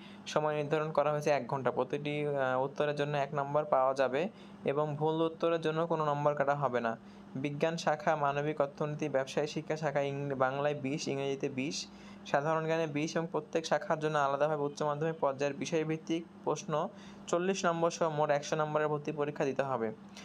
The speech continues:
ভর্তি পরীক্ষার পাস নম্বর হবে পঁয়ত্রিশ। ভর্তিযোগ্য আসন ও কোটা:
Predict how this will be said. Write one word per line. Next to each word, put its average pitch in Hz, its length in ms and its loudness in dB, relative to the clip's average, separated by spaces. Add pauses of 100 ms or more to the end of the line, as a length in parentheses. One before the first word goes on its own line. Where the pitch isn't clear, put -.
(180)
ভর্তি 156 260 -2
পরীক্ষার 180 440 0
পাস 156 240 2
নম্বর 156 240 2
হবে 160 160 2
পঁয়ত্রিশ। 151 760 -2 (880)
ভর্তিযোগ্য 165 600 0
আসন 151 360 2
ও 160 120 4
কোটা: 117 360 2